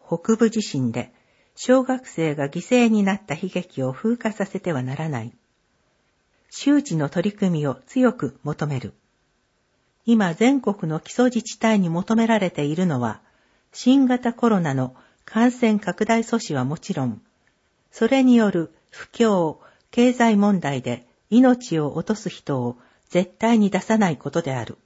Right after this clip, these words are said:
そのための取り組みを強く求め、賛成とする。十七、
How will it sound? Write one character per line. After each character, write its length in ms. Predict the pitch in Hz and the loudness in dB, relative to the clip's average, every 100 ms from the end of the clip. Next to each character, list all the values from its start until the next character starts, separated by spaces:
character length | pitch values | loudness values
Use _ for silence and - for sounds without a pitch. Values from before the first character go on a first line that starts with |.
| _ _ _ _ _ _ _ _ | _ _ _ _ _ _ _ _
そ 180 | - 214 | 0 4
の 140 | 262 | 4
た 160 | 262 233 | 4 2
め 120 | 208 | 4
の 140 | 196 | 2
取 240 | 190 208 233 | 0 0 -2
り 40 | |
組 220 | - 190 | 0 0
み 60 | 160 | 0
を 100 | 135 | -4
強 300 | - 240 233 | -4 2 2
く 120 | 233 | 0
求 280 | 143 143 - | -6 -4 -4
め、 200 | 135 - _ _ | -4 -6 _ _
賛 260 | - 208 | -2 -2
成 220 | 220 185 165 | 0 -2 -2
と 140 | 127 | -4
す 160 | - 110 | -8 -12
る。 160 | 110 _ _ _ _ _ _ _ _ _ _ _ _ _ _ _ _ _ _ _ _ _ _ _ _ _ _ _ _ | -12 _ _ _ _ _ _ _ _ _ _ _ _ _ _ _ _ _ _ _ _ _ _ _ _ _ _ _ _
十 320 | - 240 294 285 | 0 2 4 4
七、 420 | 254 190 113 | 2 2 -2